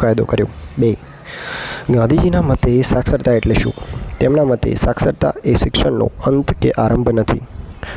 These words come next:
તે તો માત્ર એક સાધન છે કે જેના દ્વારા પુરુષો અને સ્ત્રીઓને શિક્ષિત કરી શકાય છે.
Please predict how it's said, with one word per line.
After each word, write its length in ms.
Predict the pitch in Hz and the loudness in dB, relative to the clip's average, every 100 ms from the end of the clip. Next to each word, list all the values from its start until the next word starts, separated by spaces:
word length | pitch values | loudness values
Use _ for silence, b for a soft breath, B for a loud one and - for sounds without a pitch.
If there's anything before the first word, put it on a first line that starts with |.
| B - - | B -6 0
તે 100 | 135 | 2
તો 200 | - 120 | 2 2
માત્ર 400 | 117 123 - 113 | 2 0 2 2
એક 220 | 113 - | 4 2
સાધન 380 | - 104 113 110 | 0 2 2 0
છે 260 | - - - - - | 0 -2 -6 -14 -2
કે 80 | 117 | 2
જેના 260 | 117 135 | 4 2
દ્વારા 300 | 120 110 - | 2 2 0
પુરુષો 520 | - 131 139 - 139 - | 0 2 2 2 0 0
અને 160 | 113 113 | 0 2
સ્ત્રીઓને 580 | - 135 127 117 110 | 2 2 2 2 0
શિક્ષિત 440 | 117 - - 120 - | 0 0 0 0 0
કરી 200 | 110 107 | 2 2
શકાય 320 | - - 104 | 0 0 0
છે. 180 | - | 0